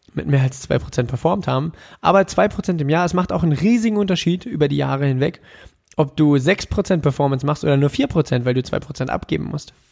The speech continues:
Und dann gibt's noch eine spannende Sache, und zwar die sogenannte Erfolgsgebühr. Das heißt, wenn der, wenn der Fonds gut performt, ja, wenn der Fonds Erfolge feiert, äh,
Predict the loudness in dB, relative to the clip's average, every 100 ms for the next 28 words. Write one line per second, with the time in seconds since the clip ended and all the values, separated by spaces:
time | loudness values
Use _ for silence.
0 | _ _ -20 -20 -20 -20 _ _ 2 4
1 | 2 -8 _ _ _ _ _ -6 -2 0
2 | 0 -2 -2 -2 0 -2 0 0 0 0
3 | 2 0 2 2 0 -2 0 0 0 -2
4 | -4 _ _ _ _ -6 0 2 2 0
5 | -4 0 0 2 0 2 2 2 0 -4
6 | -6 -16 -20 -20 -20 _ _ -14 -2 0
7 | 4 4 4 0 -6 _ _ _ _ _
8 | _ _ _ _ _ _ -20 -8 -2 0
9 | 0 2 4 4 4 2 2 -2 2 4
10 | 4 2 -6 -16 _ _ _ _ _ -6
11 | -4 -2 0 -2 2 2 4 2 2 2
12 | 2 0 0 0 -2 -6 -20 -20 -20 -20
13 | -20 _ _ -6 -4